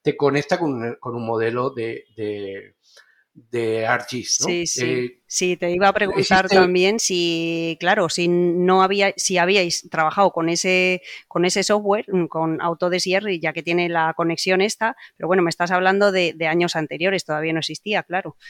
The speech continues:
Speaker 1: Correcto, nosotros creo que lo promo-,
Speaker 2: Ujú.
Speaker 1: promovimos, ese, ese acuerdo mundial que hicieron esri y Autodesk,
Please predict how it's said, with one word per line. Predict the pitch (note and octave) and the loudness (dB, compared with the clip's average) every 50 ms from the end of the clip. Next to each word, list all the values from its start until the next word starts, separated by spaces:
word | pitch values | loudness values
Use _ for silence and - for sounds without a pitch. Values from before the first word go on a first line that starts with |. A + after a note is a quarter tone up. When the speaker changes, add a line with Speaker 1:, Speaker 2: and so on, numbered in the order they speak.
| - - - - - - _ _ _ _ _ _ _ _ _ _ | -20 -20 -20 -20 -20 -20 _ _ _ _ _ _ _ _ _ _
Speaker 1:
Correcto, | - C#3+ C#3 C3+ C3+ D#3 D#3 - - D#3+ | -4 -2 0 0 0 0 0 2 2 2
nosotros | C#3 C#3 C3+ - F#3+ F#3+ A#3 A3 - | 2 2 0 0 0 2 0 -2 -2
creo | - E3 F3+ A3+ A#3+ B3 | -2 2 2 2 4 4
que | G#3+ | 2
lo | F#3 D#3 C#3 - | 2 2 2 0
promo-, | D3 C3+ B2 B2+ B2+ | -2 -4 -4 -6 -10
Speaker 2:
Ujú. | - - | -12 -6
Speaker 1:
promovimos, | - D3+ D3 A#3+ A#3+ A#3 E3 C#3+ G#3 B3+ C#4+ G3+ D3+ C#3 - | -2 2 4 4 4 4 4 2 2 0 2 0 -2 -2 -4
ese, | F#3 - - - - - | -6 -4 -4 -4 -4 -4
ese | E3 D#3 - - F3+ | -6 -4 0 2 4
acuerdo | D#3+ D3 - - F3 F#3 G3+ A3 A3+ G#3+ G#3+ G3+ G3 F#3+ | 4 4 4 6 6 8 8 8 6 6 4 2 2 0
mundial | F3+ D3+ D3 C#3+ D3 C#3+ D#3 F3+ F#3+ G3+ G3 F3+ E3+ - - - - - - _ | -2 -2 -2 -2 -2 0 2 4 6 6 6 4 2 -2 -8 -14 -18 -20 -20 _
que | _ - C#3+ | _ -2 -2
hicieron | C#3 C3+ - - D#3+ E3 E3+ F3 F3 F3 D#3 D3 C#3 B2+ - - | -2 -2 -4 0 0 2 2 2 2 2 0 0 -4 -6 -2 0
esri | C#3+ D#3+ F3+ E3+ E3+ F3 F3+ D#3+ D3 D3 | 2 2 2 0 0 0 2 2 2 0
y | - C#3+ C3 B2+ | -2 -6 -4 -2
Autodesk, | A#2+ B2+ C3+ C3 - E3 F#3 G3+ F#3+ F3 G3+ C4+ - - | -2 -2 -2 -2 -4 0 0 2 2 0 -2 -4 -8 -12